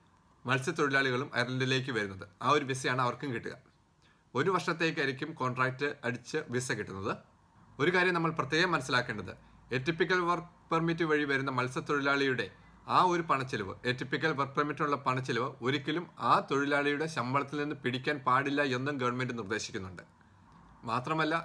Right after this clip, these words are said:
ഇങ്ങനെ വർക്ക് പെർമിറ്റ് കിട്ടി അയർലൻഡിൽ വന്നാൽ ആ ഒരു എംപ്ലോയറുടെ കീഴിൽ മാത്രമേ ജോലി ചെയ്യാൻ പാടുള്ളൂ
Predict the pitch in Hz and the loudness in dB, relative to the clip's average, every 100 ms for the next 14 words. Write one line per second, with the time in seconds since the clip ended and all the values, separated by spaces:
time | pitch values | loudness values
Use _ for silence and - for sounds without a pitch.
0 | - - - - 113 143 175 160 135 175 | -6 -20 -20 -10 -2 0 4 2 2 0
1 | 175 170 165 147 151 139 139 156 156 135 | 0 0 0 0 4 4 4 0 0 0
2 | 123 98 - - _ 104 123 170 180 165 | 0 -4 -10 -20 _ 2 4 6 4 2
3 | 175 - 123 139 151 156 160 165 160 135 | 0 0 -2 2 2 4 2 -2 0 0
4 | 147 160 135 131 147 156 135 131 151 135 | 2 2 2 2 0 -2 0 2 2 0
5 | 131 139 131 135 139 | 0 2 2 2 4